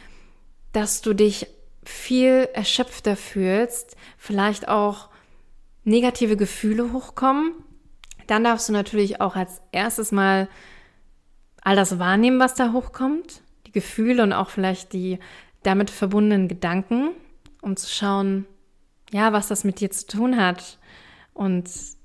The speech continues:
das auch einfach anzunehmen und dann aber auch zu schauen, vielleicht auf den anderen Menschen zunächst zuzugehen,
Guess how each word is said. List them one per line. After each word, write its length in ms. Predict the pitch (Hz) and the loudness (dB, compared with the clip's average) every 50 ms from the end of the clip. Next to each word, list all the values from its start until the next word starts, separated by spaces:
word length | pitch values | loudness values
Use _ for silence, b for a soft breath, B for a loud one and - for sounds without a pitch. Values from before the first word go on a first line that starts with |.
| - - | -10 -6
das 200 | - 202 196 214 | -4 -4 -2 -2
auch 100 | 196 - | -4 -4
einfach 400 | - - 202 - 190 185 - - - | -4 -6 -6 -6 -8 -10 -12 -8 -6
anzunehmen 800 | 185 185 196 214 226 - - - 247 240 240 247 254 269 285 320 370 392 - - B B B B B B B B B B B B B _ _ _ _ _ | -4 -2 -2 -2 -2 -2 -2 0 0 2 2 2 2 0 0 -2 -4 -6 -12 -20 B B B B B B B B B B B B B _ _ _ _ _
und 120 | - 220 233 | -2 2 4
dann 140 | 269 277 | 4 4
aber 220 | 285 262 262 - - | 4 4 4 2 0
auch 140 | 254 - - | -2 -2 -6
zu 140 | - - | -8 -8
schauen, 720 | - - - 240 240 240 240 247 247 247 254 262 269 269 - - - _ _ _ _ _ _ _ _ _ _ _ _ _ _ _ _ _ _ _ _ _ _ _ _ _ | -6 -4 0 2 2 4 4 4 4 2 0 -2 -4 -6 -10 -16 -20 _ _ _ _ _ _ _ _ _ _ _ _ _ _ _ _ _ _ _ _ _ _ _ _ _
vielleicht 360 | _ - - 220 220 226 220 - | _ -4 0 0 0 2 0 -2
auf 120 | - - | -4 -4
den 140 | - 208 - | -4 -4 -2
anderen 300 | - 214 214 220 214 208 | 0 0 0 2 2 4
Menschen 600 | 208 202 208 202 - - 202 196 196 196 196 202 - _ _ _ _ _ _ _ _ _ _ - | 4 4 2 0 0 0 0 2 2 0 -2 -4 -8 _ _ _ _ _ _ _ _ _ _ -14
zunächst 500 | - - 214 208 202 190 - - - - | -6 -2 2 2 2 2 0 -6 -8 -6
zuzugehen, 640 | - - 202 196 - - 233 214 220 240 269 302 | -4 -4 -2 -4 -2 -4 -2 0 0 0 0 -2